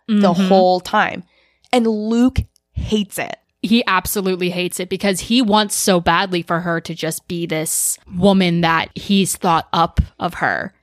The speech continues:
Speaker 1: Mm-hmm.
Speaker 2: this entire time. But it's very clear that she's not, especially when she asks Luke truth or dare.
Speaker 1: Mm-hmm.
Speaker 2: He says truth,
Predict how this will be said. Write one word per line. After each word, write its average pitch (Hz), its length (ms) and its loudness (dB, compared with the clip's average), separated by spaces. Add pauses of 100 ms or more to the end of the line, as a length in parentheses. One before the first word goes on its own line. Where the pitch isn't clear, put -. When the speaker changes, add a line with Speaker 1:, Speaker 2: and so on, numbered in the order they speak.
Speaker 1:
Mm-hmm. 190 360 2
Speaker 2:
this 180 160 0
entire 165 380 -2
time. 170 420 -2
But 160 260 0 (320)
it's 190 120 -8
very 185 260 2
clear 175 460 0
that 123 300 0 (200)
she's 170 320 -6
not, 202 480 2
especially 208 500 2
when 175 540 0
she 220 480 0
asks - 840 -4
Luke 214 440 2
truth 185 340 -4
or 175 120 -2
dare. 165 560 -4
Speaker 1:
Mm-hmm. 190 580 -4
Speaker 2:
He 220 140 2
says 214 320 2
truth, 214 680 0